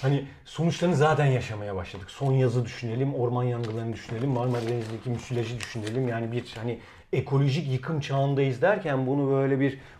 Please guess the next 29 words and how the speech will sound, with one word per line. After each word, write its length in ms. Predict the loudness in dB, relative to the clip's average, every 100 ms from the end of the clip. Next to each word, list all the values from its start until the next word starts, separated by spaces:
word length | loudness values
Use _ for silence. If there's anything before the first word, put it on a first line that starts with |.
| 2
on 120 | 6
yıl 160 | 8 6
sonra, 280 | 4 6 6
yirmi 320 | 6 2 2
yıl 100 | 0
sonra, 180 | 2 0
otuz 280 | 0 -2 -4
yıl 100 | -2
sonra, 240 | 0 0
elli 260 | 0 2 2
yıl 100 | 2
sonra 220 | 0 0
yaşanacak 520 | 0 -2 -4 -4 -4
bir 180 | -4 -2
büyük 160 | -4
felaket 380 | 0 2 2 0
olarak 200 | -2 -2
düşünmemek 500 | -6 -6 -4 -4 -6
gerekiyor. 340 | -6 -6 -8 -12 -14 -20 -10 -4
Biz 180 | -4 -6 -20
her 220 | 2 4 6
gün 180 | 4
karşı 320 | 2 0 -2 0
karşıya 380 | 0 0 -2
olduğumuz, 540 | 0 0 0 -2 -2 -4
birbirini 340 | -4 -2 -2
tetikleyen 520 | -4 -10 -4 -2 0
bir 60 | -2
felaketler 920 | -4 -2 0 -2 -6 6 6 6 -2